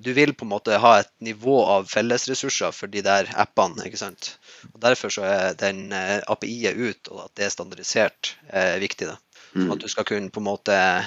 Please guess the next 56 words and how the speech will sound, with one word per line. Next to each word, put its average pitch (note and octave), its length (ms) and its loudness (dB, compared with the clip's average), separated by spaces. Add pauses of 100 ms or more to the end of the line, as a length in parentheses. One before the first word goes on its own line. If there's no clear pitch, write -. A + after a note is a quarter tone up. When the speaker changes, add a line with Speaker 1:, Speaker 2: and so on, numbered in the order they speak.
(260)
Speaker 1:
alle B2 220 0
skal G#2+ 220 -4
ikke - 100 -8
trenge A2 240 0
å F#2 160 -4
integrere G#2 400 0
helt G#2 160 0
ned G2 140 -8
til F#2+ 100 -18
Metasys. - 640 -6 (400)
Eh, F2 220 -2
for G2+ 160 -6
det, G#2 260 2
da G#2+ 160 2
må G#2 320 -2
på - 80 -20
en A2 80 -8
måte - 100 -4
alle G#2+ 220 0
som F#2+ 140 -4
er F2+ 100 -8
gode G#2+ 160 -6
på G2+ 80 -12
brukergrensesnitt A2+ 960 -4 (220)
bli G2+ 260 -2
veldig G#2+ 280 0
gode G2+ 280 -4
på, F2+ 80 -4
på F2+ 640 -6
en F#2 40 -20
måte F2 260 -6 (180)
det G2+ 80 -4
han F#2+ 160 -6
Dag F2 100 -10
Kjetil G#2 300 -4
er F2+ 80 -6
kjempegod E2+ 400 -6
på, F2+ 160 -4
ikke D#2 120 -10
sant? - 160 -6
Speaker 2:
Mm. F#2+ 400 2 (300)
Speaker 1:
Eh, G2+ 160 0
men G2 140 -6
vi A#2 160 0
vil G#2+ 160 0 (100)
ta A2 280 4
den G2 180 -4
dataen G2+ 360 0
ut G2+ 280 -6
og G2 80 -8
gjøre G2 80 -2
den F#2+ 160 -6
tilgjengelig G2+ 400 -2
over F2+ 160 -4
et - 80 -8
rest-A - 420 -4